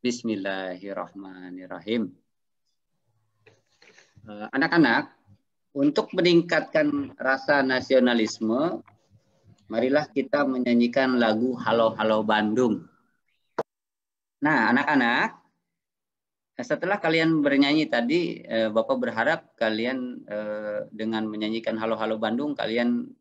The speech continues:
tetap terus ingat nasionalisme, bahwa kita harus cinta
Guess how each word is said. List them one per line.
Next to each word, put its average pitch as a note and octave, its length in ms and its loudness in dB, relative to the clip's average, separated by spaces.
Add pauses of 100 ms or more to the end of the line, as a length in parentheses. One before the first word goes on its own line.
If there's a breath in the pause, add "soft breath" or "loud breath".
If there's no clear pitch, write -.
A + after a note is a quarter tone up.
(160)
tetap C3+ 400 -4
terus C#3 240 -10
ingat D3+ 320 -2 (320)
nasionalisme, A2+ 1040 -4 (240)
bahwa G2+ 240 -8
kita G#2+ 240 -10
harus G#2+ 160 -10
cinta C3 560 0